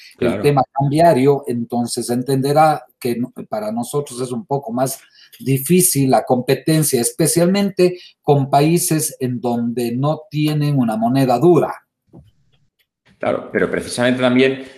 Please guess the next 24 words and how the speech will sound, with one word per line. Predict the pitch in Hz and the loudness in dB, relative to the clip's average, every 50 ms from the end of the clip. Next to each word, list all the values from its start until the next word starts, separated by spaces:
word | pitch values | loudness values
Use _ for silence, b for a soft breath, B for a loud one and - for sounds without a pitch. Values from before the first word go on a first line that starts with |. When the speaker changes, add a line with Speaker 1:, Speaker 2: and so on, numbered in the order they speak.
| B B - _ - | B B -16 _ 0
Speaker 2:
eh, | 113 110 107 101 98 98 - - | 2 2 4 4 2 2 2 0
hablando, | 98 98 104 110 113 110 104 | 0 0 0 0 2 2 2
ahora | 107 113 113 | 2 2 0
que | 120 | -2
hablamos | 113 117 120 113 110 110 110 - | -2 -2 -2 -2 -4 -6 -6 -6
del | 113 107 110 | -4 -4 -4
hecho | 110 - - | -4 -4 -6
de | 113 110 | -6 -4
ser | - 117 104 | -4 -6 -4
uno | 113 110 | -4 -4
de | 110 | -4
los | 107 107 107 | -4 -4 -6
poquísimos | - - 98 101 110 101 - 120 110 110 107 - | -10 -12 -10 -8 -8 -8 -6 -6 -6 -6 -6 -6
países | - 104 104 107 104 104 107 101 - | -6 -4 -4 -4 -4 -4 -6 -6 -6
totalmente | - 101 98 98 104 101 95 98 | -4 -4 -4 -4 -4 -4 -4 -2
do-, | 95 95 90 | -2 0 0
dolarizados | 87 90 87 87 85 87 85 - 110 110 98 90 - | 0 0 0 0 -2 -4 -4 -4 -2 -2 -2 -2 -4
fuera | - - 95 95 95 95 | -4 -4 -2 -2 0 0
de, | 98 92 87 87 - - - - - - _ - | 0 0 0 0 -4 -8 -18 -20 -20 -16 _ -2
de, | 101 | 0
obviamente, | 98 98 101 95 101 | 2 2 2 0 -2
de | 98 92 | -2 -4
Estados | 95 - 101 98 98 98 98 | -2 0 0 0 0 0 -2
Unidos, | 104 113 123 113 104 113 151 - B | -2 -2 0 0 0 -2 -2 -6 B